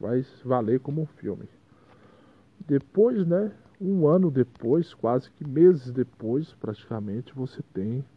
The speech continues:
a D C soltando o grande clássico aí, Superman, o filme. Que foi um filme que, inclusive, concorreu a Oscar, né? Inclusive na questão de algumas categorias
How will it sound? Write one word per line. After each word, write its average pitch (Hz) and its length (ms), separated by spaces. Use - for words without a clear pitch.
a 110 140
D 131 200
C 127 480
soltando 127 920
o 123 220
grande 117 380
clássico 120 640
aí, 117 340
Superman, 127 840
o - 60
filme. 113 520
Que 120 80
foi 110 300
um 135 80
filme 131 320
que, - 140
inclusive, 131 600
concorreu 139 640
a 151 60
Oscar, 117 580
né? 123 220
Inclusive 123 540
na 113 120
questão 113 420
de 110 100
algumas 113 380
categorias 110 720